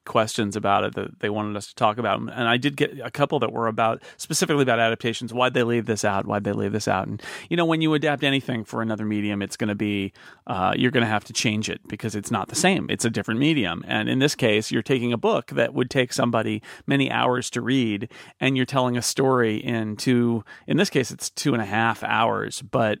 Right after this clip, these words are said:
um, i-, you've gotta, you've gotta streamline it. You've gotta leave things out. And the, and there's things in the book that are, um,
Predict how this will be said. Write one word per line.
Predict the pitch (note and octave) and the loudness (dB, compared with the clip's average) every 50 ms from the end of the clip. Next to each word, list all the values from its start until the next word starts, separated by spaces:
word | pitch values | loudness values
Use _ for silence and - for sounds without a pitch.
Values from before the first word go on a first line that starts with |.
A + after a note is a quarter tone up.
| _ - | _ -2
um, | - A#2 A2+ A2 G#2+ G#2+ G2+ F#2+ _ - - - - - _ _ _ - - | 0 0 2 2 0 -2 -4 -8 _ -18 -20 -20 -20 -20 _ _ _ -6 -6
i-, | - - | -6 -4
you've | - F3 - G3+ F3 E3 E3 D3+ C3 | -6 -8 -8 -4 -2 0 0 0 2
gotta, | - C3+ C3 B2 B2 A#2 A#2 A2+ G#2+ - _ _ | 2 2 4 4 4 4 4 2 0 -4 _ _
you've | C3+ C#3 C3 | 0 2 2
gotta | B2 C3+ A#2 G#2+ | 2 2 0 0
streamline | G#2 - - C3+ D3+ E3+ D#3 B2+ G#2+ G2 - | -2 -2 2 2 4 4 4 2 2 0 -2
it. | - - - | -4 -6 -6
You've | C#3+ C#3 B2+ B2+ | -6 -4 0 0
gotta | A#2+ G#2+ A2+ | 2 2 2
leave | B2 C3+ C3 A#2+ | 2 2 2 2
things | - - A#2+ A2+ G#2+ A2 | 2 0 0 0 -2 -2
out. | A#2+ A#2+ C#3 C3+ A#2 A#2+ - | -2 0 0 0 0 0 0
And | C3 C#3+ | 0 2
the, | D3 D3 D3+ - - - | 2 2 0 -2 -4 -4
and | - E3 E3 | -2 0 2
there's | E3+ E3 D3 - - - | 2 2 0 -2 -4 -4
things | - - C4+ F#4 F4+ D4 - | -2 0 2 2 2 2 4
in | B3+ F#3+ | 4 2
the | D#3+ | 2
book | C3+ - _ - G#3+ A#3+ G#3 - - - | 2 0 _ 0 0 2 0 0 -2 -2
that | D#3 D#3 D3 | 0 2 4
are, | D#3+ D3 C#3 C#3 C3+ B2+ - - - - - - - _ _ - | 4 4 6 4 4 2 0 -6 -18 -20 -20 -20 -20 _ _ 0
um, | D3+ C#3 C3 C#3 C3 B2 B2+ B2+ | 2 4 4 4 2 2 0 -2